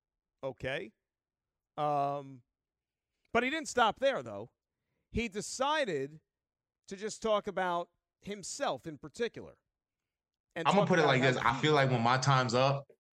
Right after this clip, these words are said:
Speaker 2: and my, and I retire and I put the shoes up and I say, "You know what, Pat?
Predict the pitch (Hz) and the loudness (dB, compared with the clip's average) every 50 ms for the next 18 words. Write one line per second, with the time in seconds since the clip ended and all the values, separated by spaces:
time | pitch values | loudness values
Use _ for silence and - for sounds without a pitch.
0 | _ _ _ - 113 101 101 113 110 110 - - 113 110 107 120 135 139 - - | _ _ _ 0 2 4 4 4 4 2 2 2 2 4 4 4 4 2 -2 -6
1 | - 117 123 123 - 139 127 131 131 135 139 139 143 143 139 135 120 110 110 110 | -2 -2 -2 2 2 4 4 6 6 6 6 4 2 0 -2 0 2 2 2 4
2 | - 143 139 139 127 - 135 131 127 131 120 135 131 131 127 117 117 120 - - | 4 4 4 6 4 4 4 4 4 4 4 4 2 2 2 2 2 2 4 4
3 | 123 113 120 123 135 135 131 131 131 131 - 139 139 135 127 123 - | 4 4 4 4 4 4 4 4 2 4 4 4 6 6 4 2 -2